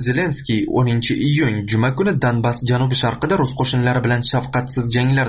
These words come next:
davom etayotganini aytdi va g'arb davlatlarini Kiyevni ko'proq qurol-yarog' bilan ta'minlashga chaqirdi. Zelenskiy o'zining tungi nutqida Rossiya Donbassdagi har bir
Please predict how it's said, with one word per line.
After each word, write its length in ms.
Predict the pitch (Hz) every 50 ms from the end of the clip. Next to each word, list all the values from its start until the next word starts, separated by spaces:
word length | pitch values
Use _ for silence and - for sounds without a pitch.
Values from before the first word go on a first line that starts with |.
| 107
davom 220 | 113 113 113 113 117
etayotganini 600 | 117 117 127 113 110 - - 117 113 110 107 110 113
aytdi 240 | 110 110 - - 123 - _ _ _ - 127
va 60 | 123 120 120
g'arb 180 | 123 123 120 120 123
davlatlarini 580 | 120 113 117 113 - 123 120 123 156 202 202 -
Kiyevni 340 | - 147 180 185 151 151 170 170 -
ko'proq 340 | 135 117 123 - 123 123 127 - -
qurol-yarog' 580 | 123 117 117 113 113 113 113 113 117 139 160 139
bilan 240 | 120 127 131 131 131 127
ta'minlashga 520 | 120 127 147 151 147 135 123 - - 104 -
chaqirdi. 340 | 123 120 120 - 110 110 151 - - - - - - 120 117
Zelenskiy 500 | 120 120 135 147 151 147 - 156 151 131
o'zining 280 | 120 113 123 127 131 135 131 131
tungi 240 | 127 127 123 127 123 120
nutqida 320 | 117 117 - 127 131 160 160 127
Rossiya 320 | 113 - - - 147 151 139 120
Donbassdagi 560 | 123 123 123 117 123 123 127 127 127 127 135 131 -
har 200 | - 139 147 160 175
bir 80 | 196